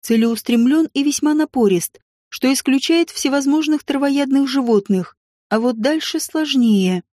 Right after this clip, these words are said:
Я сначала подумала, что в нём сидит дракон, но... Но драконы не терпят соперников до такой степени,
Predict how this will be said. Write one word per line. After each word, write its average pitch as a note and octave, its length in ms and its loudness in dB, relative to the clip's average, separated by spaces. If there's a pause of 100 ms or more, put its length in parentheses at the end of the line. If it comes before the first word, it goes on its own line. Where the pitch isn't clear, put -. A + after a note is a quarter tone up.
(280)
Я D4 140 0
сначала E4 400 0
подумала, D#4+ 480 0
что C#4 240 -4
в C#4 60 -2
нём D#4 200 2
сидит C#4+ 360 -4
дракон, A#3+ 640 0
но... A#3+ 240 0 (420)
Но G#3+ 200 4
драконы C4+ 540 2
не E4 160 2
терпят A3 420 -2
соперников G#3+ 720 0
до G3 120 0
такой A3+ 300 -2
степени, G#3 600 -2